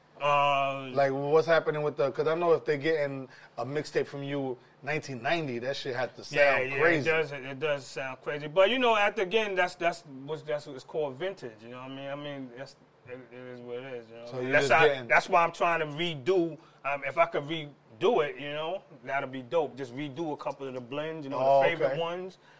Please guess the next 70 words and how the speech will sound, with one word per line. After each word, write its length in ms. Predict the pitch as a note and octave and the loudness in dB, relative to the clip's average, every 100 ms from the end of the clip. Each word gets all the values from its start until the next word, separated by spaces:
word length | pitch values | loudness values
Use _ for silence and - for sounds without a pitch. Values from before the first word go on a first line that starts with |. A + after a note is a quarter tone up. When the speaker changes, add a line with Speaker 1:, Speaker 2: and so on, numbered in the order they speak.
| _ _ B2 | _ _ -12
Speaker 1:
and 100 | B2+ | -8
then 160 | C#3+ | -6
just 160 | C#3 - | -6 -4
put 160 | E3 | -2
out, 200 | C#3+ C3+ | -2 -2
like, 180 | C3+ C3+ | -6 -6
a 40 | C3 | -6
little 280 | C3+ C3 | -4 -4
joint, 340 | A#2 C3 B2 A2+ A#2 | -6 -8 -10 -12 -16
you 80 | A#2+ | -14
know? 220 | B2+ C#3+ - | -12 -14 -16
Little 140 | B2+ - | -12 -10
Speaker 2:
That's 140 | C3 B2+ | -8 -10
what 140 | G2+ | -8
Speaker 1:
E 40 | |
P. 60 | A2+ | -8
Speaker 2:
it 120 | A2 | -8
is, 80 | F#2+ | -10
man. 240 | A2+ A#2 A2+ | -10 -8 -4
Give 140 | D3 | -2
'em 100 | C#3+ | 0
everything 400 | C#3+ C#3 B2+ C#3+ | 2 2 0 -4
one 120 | C#3 | -6
time 220 | - C#3 B2+ | -4 -2 -2
where 100 | C3 | -2
they, 80 | |
where 120 | B2 B2+ | -2 -4
they 60 | A#2+ | -6
can 100 | B2 | -6
find 280 | C#3 A#2+ | -6 -6
Chill 200 | - C3+ | -4 -2
Will 140 | B2+ B2 | 0 -2
from 160 | A#2+ | -4
the 60 | A#2 | -8
East 180 | A#2+ - | -8 -6
Side. 240 | A2+ F#2+ E2+ _ _ - | -8 -8 -12 _ _ -20
Speaker 1:
Chill 260 | - C3+ C3+ | -10 -6 -4
Will 160 | C#3 | -4
Music 340 | C#3 C#3+ C#3 B2+ | -6 -6 -8 -6
dot 240 | C#3 C3+ | -6 -6
com. 260 | - D3+ C#3+ | -2 -2 0
You 60 | D3+ | -2
already 180 | D3 D3 | -4 -6
see 300 | - D#3 C#3 | -6 -6 0
at 240 | D3 D3 | 0 0
Chill 260 | - E3 D3+ | -4 -2 -2
Will 240 | D3+ D3 | -2 -4
Music, 460 | D3 D#3+ D3 B2+ A2+ | -4 -6 -6 -8 -8
baby, 320 | C#3 C#3 C3+ | -8 -6 -6
at 200 | C#3 C#3+ | -4 -6
Chill 280 | - D3+ C#3+ | -6 -8 -6
Will 180 | D3 C#3+ | -6 -8
Music. 340 | D3+ C#3+ B2 | -8 -10 -10
That's 220 | B2+ - | -12 -10
what 140 | C3+ C3+ | -10 -2
it 40 | |
is. 60 | C3+ | 4
Speaker 2:
Oh, 120 | E3 | 8
hold 160 | E3 | 8
on. 100 | F3 | 8
Before 240 | D#3+ E3+ F3+ | 6 10 12
we 80 | F3+ | 12
go, 120 | F3+ | 12
where 160 | E3+ G#3 | 12 12
the 80 | |
hell 160 | G3+ G#3 | 12 12
Chill 260 | - G#3+ F#3 | 12 10 10
Will 160 | G3 | 8
came 180 | - D#3+ | 8 4
from? 240 | - B2+ | 2 -4